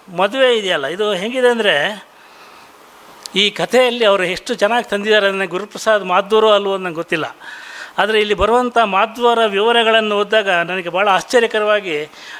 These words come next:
ನಾನೊಂದು ಪ್ರಿಂಟ್ ಮಾಡ್ಕೊಂಡು ಬಂದಿದ್ದೆ. ಈ ಒಂದು ನೋ-, ಯಾಕಂದ್ರೆ ಇವತ್ತು ಕಡಿಮೆ ಮಾತಾಡಬೇಕು ಅಂತೇಳಿ. ಅದರ ಮಧ್ಯೆ ಏನಾಯ್ತು ಅಂದರೆ ಇದು ಪ್ರಿಂಟ್ ಮಾಡ್ಕೊಂಡು ಬಂದಿದ್ದನ್ನು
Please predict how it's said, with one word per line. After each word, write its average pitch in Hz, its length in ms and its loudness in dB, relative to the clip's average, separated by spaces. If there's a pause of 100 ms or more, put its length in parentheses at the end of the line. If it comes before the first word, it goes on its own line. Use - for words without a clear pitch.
(120)
ನಾನೊಂದು 196 500 -2
ಪ್ರಿಂಟ್ 277 320 -2
ಮಾಡ್ಕೊಂಡು 220 380 0
ಬಂದಿದ್ದೆ. 143 440 -8 (460)
ಈ 165 200 -8 (600)
ಒಂದು 175 220 0
ನೋ-, 170 280 -2 (460)
ಯಾಕಂದ್ರೆ 165 280 -6
ಇವತ್ತು 156 300 -8 (440)
ಕಡಿಮೆ 220 280 0
ಮಾತಾಡಬೇಕು 180 540 0
ಅಂತೇಳಿ. 127 280 -6 (640)
ಅದರ 220 180 2
ಮಧ್ಯೆ 226 340 0
ಏನಾಯ್ತು 233 340 0
ಅಂದರೆ 175 340 0
ಇದು 175 100 -4
ಪ್ರಿಂಟ್ 247 280 -2
ಮಾಡ್ಕೊಂಡು 240 380 0
ಬಂದಿದ್ದನ್ನು 208 840 -2